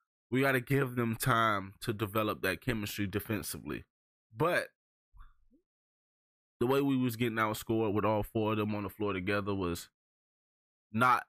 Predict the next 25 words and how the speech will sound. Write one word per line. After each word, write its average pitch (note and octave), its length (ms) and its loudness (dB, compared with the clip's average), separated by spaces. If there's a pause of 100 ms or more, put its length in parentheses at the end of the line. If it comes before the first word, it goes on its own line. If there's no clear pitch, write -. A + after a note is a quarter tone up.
ideal. G2 680 2
Like, G2 340 0
and G#2+ 260 0
I'm A#2+ 160 0
not A2+ 200 0
saying A#2+ 280 -4
it's G#2 180 -2
James A2+ 420 0
Harden. G2+ 520 0 (380)
I'm G2+ 120 0
not A2 180 2
saying G#2 220 -2
it's G#2 140 -4
Russ. G2+ 240 0
I'm G#2+ 120 -2
not G2+ 160 0
saying G2 140 -2
it's F2+ 100 -6
P G#2+ 200 0
G. G2+ 140 -2
I'm G2+ 100 0
not G2 180 -2
saying F#2 200 -4
it's F2 80 -6
Kawhi. G2+ 400 0